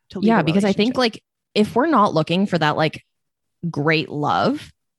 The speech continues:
Speaker 2: like, don't, don't just settle for, like, a, "Oh, this is, it's a good enough relationship." Like, you should be looking for great. You should be looking for amazing because, like, why wouldn't that happen for you?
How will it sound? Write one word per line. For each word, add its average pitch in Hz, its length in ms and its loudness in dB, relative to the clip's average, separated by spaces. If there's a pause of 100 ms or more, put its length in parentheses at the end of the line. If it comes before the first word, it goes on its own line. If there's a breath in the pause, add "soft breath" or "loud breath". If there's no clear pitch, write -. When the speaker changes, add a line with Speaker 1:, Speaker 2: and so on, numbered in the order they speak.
(120)
Speaker 2:
like, - 300 -4
don't, 214 280 0
don't 226 180 2
just 240 180 -4
settle 180 240 2
for, 165 180 -2
like, 156 240 0
a, 151 240 0
"Oh, 175 160 2
this 180 180 -4
is, 185 200 0
it's 208 160 -2
a 196 60 0
good 185 180 0
enough 151 320 -2
relationship." 98 520 -8
Like, 156 160 -6
you 185 120 2
should 175 220 -2
be 185 100 0
looking 160 280 -2
for 165 120 -2
great. 139 240 -4
You 156 100 -4
should 156 160 -6
be 156 80 -2
looking 151 280 0
for 156 100 -2
amazing 143 340 -2
because, 156 260 -2
like, 143 240 -6 (540)
why 147 280 0
wouldn't 143 320 0
that 131 140 -2
happen 139 280 -2
for 135 120 -6
you? 135 380 -2